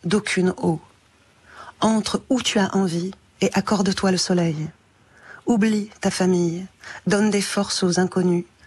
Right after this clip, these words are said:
Penche-toi sur les détails. Pars où il n'y a personne. Fous-toi du drame du destin.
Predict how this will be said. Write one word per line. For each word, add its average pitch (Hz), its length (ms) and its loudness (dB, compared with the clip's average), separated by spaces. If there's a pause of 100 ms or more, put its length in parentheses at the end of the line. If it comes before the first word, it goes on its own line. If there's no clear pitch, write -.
(360)
Penche-toi 202 500 0
sur 190 160 -2
les 175 120 2
détails. 165 600 -2 (540)
Pars 214 400 2
où 196 80 2
il 202 80 4
n'y 202 180 2
a 185 80 0 (140)
personne. 180 680 0 (380)
Fous-toi 226 480 0
du 208 140 -2
drame 185 300 2
du 180 120 2
destin. 175 480 0